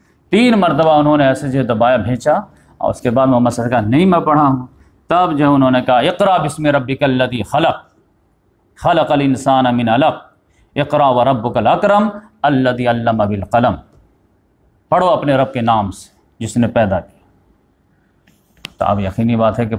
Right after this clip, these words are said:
पाँच आयत जो है सूरह अलक़ की इब्तिदाई, मोहम्मद सल्लल्लाहु अलैहि वसल्लम डर गए क्योंकि पहला तजुर्बा था बशरियत के तहत लिहाज से।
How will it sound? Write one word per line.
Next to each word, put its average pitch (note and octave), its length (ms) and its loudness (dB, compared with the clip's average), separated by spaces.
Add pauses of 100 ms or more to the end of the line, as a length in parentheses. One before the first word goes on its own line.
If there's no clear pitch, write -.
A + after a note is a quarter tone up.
पाँच D#3+ 340 0
आयत B2+ 300 0 (120)
जो A2+ 140 -6
है B2 200 -4 (340)
सूरह B2 300 0
अलक़ A#2 280 0
की C3 60 0
इब्तिदाई, A2 500 -2 (380)
मोहम्मद G#2+ 300 -2
सल्लल्लाहु A2 480 0
अलैहि A2 80 0
वसल्लम G#2 320 -4
डर E3+ 180 0
गए D3+ 180 0
क्योंकि B2 260 -2
पहला F#3 260 2
तजुर्बा D3 400 0
था C3+ 240 -4
बशरियत A#2+ 420 -2
के A#2+ 100 -4
तहत A2+ 240 -6
लिहाज A2 260 -2
से। - 160 -14